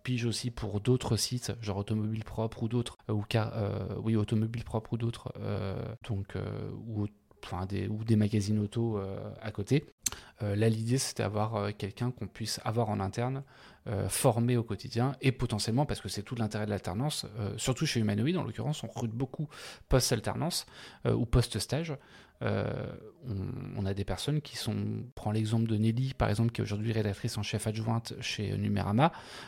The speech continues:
Euh, elle a commencé en stage. Euh, il me semble qu'elle a fait de l'alternance. Elle a ensuite été prise en C D I. Euh, elle est montée secrétaire de rédaction. Aujourd'hui, elle, elle est rédactrice en chef adjointe.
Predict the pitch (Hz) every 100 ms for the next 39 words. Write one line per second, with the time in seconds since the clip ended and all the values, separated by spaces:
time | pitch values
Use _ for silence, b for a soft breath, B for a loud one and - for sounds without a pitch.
0 | B 113 101 107 98 - 101 104 92 -
1 | 139 165 120 - - 120 107 117 107 -
2 | - 165 160 160 131 120 - 110 101 92
3 | 120 156 - - 131 113 113 - 120 -
4 | - 120 117 117 104 - 107 107 139 170
5 | B B B B 110 104 110 113 110 113
6 | - 104 95 98 95 98 - 156 120 104
7 | 135 120 120 110 92 104 104 101 104 -
8 | 113 104 - 127 143 127